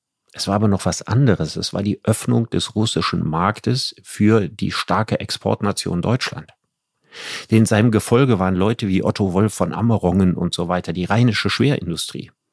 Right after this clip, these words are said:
ja, die den Russen dann anschließend Maschinen, Traktoren und alles Mögliche verkauft hat. Und Deutschland hätte eigentlich ein vitales Interesse daran, an guten Wirtschaftsbeziehungen zu Russland. Und jetzt mal entre nous gesagt, und das ist ja kein großes Geheimnis,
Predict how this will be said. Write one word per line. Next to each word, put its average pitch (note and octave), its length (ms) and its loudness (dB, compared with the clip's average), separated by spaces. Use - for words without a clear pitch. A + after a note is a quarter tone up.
ja, G#2+ 160 2
die A2 140 0
den G#2 160 4
Russen A2 280 2
dann F2 200 2
anschließend G2+ 540 2
Maschinen, G2+ 540 2
Traktoren G#2 640 0
und E2+ 160 -4
alles F#2 220 -4
Mögliche A#2 400 0
verkauft - 500 -10
hat. - 120 -20
Und A2 180 2
Deutschland A#2 420 4
hätte F3 320 2
eigentlich F2+ 480 0
ein F2+ 160 -4
vitales F#2 540 -6
Interesse G2 440 -4
daran, F#2 300 -4
an F2+ 160 -8
guten F#2+ 280 -4
Wirtschaftsbeziehungen - 1000 -6
zu - 120 -8
Russland. - 420 -16
Und G2 160 8
jetzt F#2 220 4
mal F2+ 260 4
entre F2 320 2
nous A#2+ 220 2
gesagt, E2+ 400 0
und F2 80 0
das E2+ 140 -2
ist - 80 -6
ja E2 80 0
kein - 180 -2
großes - 400 -2
Geheimnis, E2 580 0